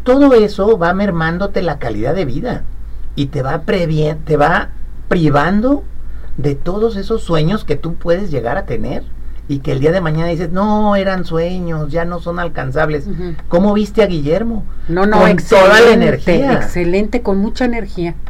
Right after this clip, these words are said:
Speaker 1: Con toda la energía de cumplir no nomás las metas que tenía, sino más. Y a eso venimos, a dar lo mejor de nosotros. Eso es lo que estamos haciendo, Ceci.
Speaker 2: Entonces, eh, venimos a, a darle a conocer a nuestro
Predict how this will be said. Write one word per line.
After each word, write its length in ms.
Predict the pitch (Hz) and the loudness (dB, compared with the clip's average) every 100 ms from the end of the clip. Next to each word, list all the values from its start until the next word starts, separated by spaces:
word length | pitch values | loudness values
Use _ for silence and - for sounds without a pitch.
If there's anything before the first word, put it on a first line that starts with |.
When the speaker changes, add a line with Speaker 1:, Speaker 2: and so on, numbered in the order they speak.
| - | 0
Speaker 1:
Con 300 | 165 160 156 | 4 4 4
toda 260 | 185 208 | 6 6
la 80 | 233 | 6
energía 420 | 233 180 156 185 | 4 2 0 0
de 140 | 220 247 | 0 2
cumplir 480 | 170 151 175 202 | 0 0 0 0
no 180 | 190 180 | 0 0
nomás 360 | 202 214 196 208 | 2 2 0 0
las 180 | 208 175 | 0 0
metas 320 | 180 - - | -2 -2 0
que 140 | 170 | 2
tenía, 420 | 139 143 143 175 | 2 0 -2 -4
sino 300 | 202 175 151 | -2 -2 -2
más. 580 | 110 123 160 220 185 - - - - - - - - | -2 -2 -2 -4 -4 -4 -6 -8 -6 -4 -4 -4 -2
Y 140 | 160 | 2
a 100 | 147 | 2
eso 240 | 185 262 | 2 4
venimos, 680 | 240 143 175 269 294 226 - - - - - - | 4 4 2 4 4 2 0 -2 -4 -4 -4 -2
a 120 | 143 | 0
dar 240 | 151 175 226 | 0 0 2
lo 160 | 233 | 4
mejor 440 | 196 160 - 175 202 | 4 2 0 0 2
de 80 | 196 | 2
nosotros. 600 | 156 - 143 - 131 - - | 0 -2 -2 -2 -2 -2 -2
Eso 340 | 180 196 - 196 | 2 2 4 2
es 140 | 180 | 0
lo 140 | 170 | -2
que 80 | 160 | -2
estamos 420 | - - 123 120 | -2 -2 -2 -2
haciendo, 440 | 117 - 107 98 - 107 - | -6 -8 -4 -2 -2 -2 -4
Ceci. 340 | 156 - - - - | -4 -4 -2 -2 0
Speaker 2:
Entonces, 600 | 185 226 254 277 294 - | 2 4 4 6 4 4
eh, 260 | - 208 - - | 2 2 0 -2
venimos 540 | 190 226 269 302 302 | 2 4 6 6 6
a, 580 | 269 247 220 202 180 185 | 6 6 8 6 6 4
a 60 | 185 | 6
darle 400 | 220 240 254 262 | 4 4 4 6
a 240 | 240 214 | 6 4
conocer 400 | 196 196 202 214 | 4 2 4 4
a 40 | 226 | 4
nuestro 280 | 220 202 | 4 4